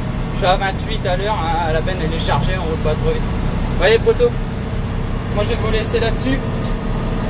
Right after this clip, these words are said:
Je vais vous dire à très vite pour une prochaine vidéo. Allez, c'était Farmer Gaming. Bonne,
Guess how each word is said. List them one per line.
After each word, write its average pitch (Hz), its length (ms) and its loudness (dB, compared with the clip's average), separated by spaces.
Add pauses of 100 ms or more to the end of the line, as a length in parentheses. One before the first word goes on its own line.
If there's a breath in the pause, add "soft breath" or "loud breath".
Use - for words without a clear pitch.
(1000)
Je - 100 0
vais - 80 0
vous - 60 4
dire 226 180 2
à 220 80 2
très 220 160 -2
vite 247 160 -2
pour 233 120 -2
une 220 100 -2
prochaine 226 380 -2
vidéo. 240 460 2 (880)
Allez, 233 240 4
c'était - 280 0
Farmer 220 360 0 (100)
Gaming. 240 360 0 (420)
Bonne, 202 140 0